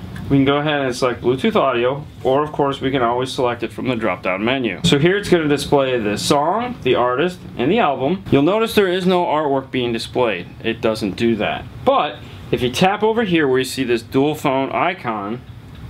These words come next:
it will give the ability to switch between three phones. Now these phones are gonna be independent from the actual Bluetooth phone. These are just for music.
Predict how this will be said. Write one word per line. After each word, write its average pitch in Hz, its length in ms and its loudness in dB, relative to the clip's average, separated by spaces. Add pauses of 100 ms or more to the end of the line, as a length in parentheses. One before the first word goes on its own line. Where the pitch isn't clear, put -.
(960)
it 135 60 4
will 160 100 0
give 220 160 0
the 294 100 4
ability 220 520 2
to 156 140 -2
switch 156 400 -2
between 131 400 -2
three 135 640 0
phones. 135 800 -2 (600)
Now 143 160 4
these 262 280 0
phones 202 340 2
are 180 60 4
gonna 151 160 0
be 135 80 0
independent 170 680 0
from 151 180 -2
the 143 100 0
actual 120 440 -4
Bluetooth 123 540 -2
phone. 131 800 -2 (260)
These 151 220 2
are 214 120 4
just 151 360 0
for 147 220 0
music. 156 480 2